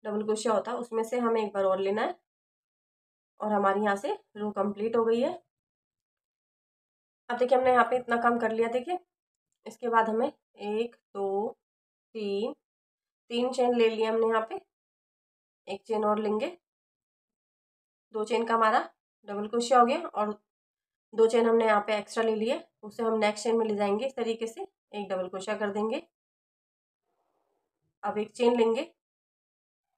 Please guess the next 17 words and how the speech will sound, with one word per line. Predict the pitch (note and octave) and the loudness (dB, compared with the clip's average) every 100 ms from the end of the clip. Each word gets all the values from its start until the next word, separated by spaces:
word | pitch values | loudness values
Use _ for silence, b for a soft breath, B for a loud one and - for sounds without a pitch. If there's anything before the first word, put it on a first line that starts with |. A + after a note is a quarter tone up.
| - | -10
और | A3 | -6
एक | - A#3 | -2 -2
chain | B3 A#3+ | 2 4
लेने | A3+ A3+ | 4 4
के | A3+ | 2
बाद | A#3 A#3 | 4 4
next | A3 A3 - | 4 0 -2
chain | A3 | 0
में | A3 | 0
हमें | G#3+ G#3+ A#3 | 0 0 -2
फिर | A3 | -6
से | G#3 F4 F4+ A3+ | -10 -12 -12 -8
double | G#3 A3 | -4 -4
क्रोशा | A3 G#3+ A3+ | -6 -6 -6
कर | A3 | -6
देना | G3+ G#3 | -4 -2
है। | A3+ | -2